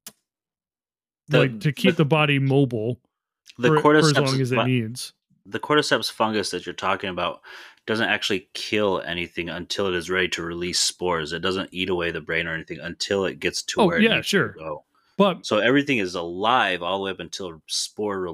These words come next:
Speaker 1: release.
Speaker 2: In, in the way that it works in the animal kingdom today, yes. But what I'm saying is, right?
Speaker 1: It was the same way in The Last of Us, actually.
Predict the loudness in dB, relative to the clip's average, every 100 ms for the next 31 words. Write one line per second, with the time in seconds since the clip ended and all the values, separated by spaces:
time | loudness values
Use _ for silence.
0 | 2 4 4 -2 -6 0 2 2 4 6
1 | 6 6 6 6 6 4 2 2 2 2
2 | 0 0 2 2 2 0 0 0 -2 -8
3 | 0 0 0 -6 -6 -4 -4 -14 _ _
4 | _ _ _ _ 4 4 2 -2 2 4
5 | 6 4 2 0 -6 -12 -18 _ -6 -6
6 | -2 0 2 0 4 2 2 2 2 0
7 | 0 0 -2 -8 -10 -6 -8 -8 -10 -10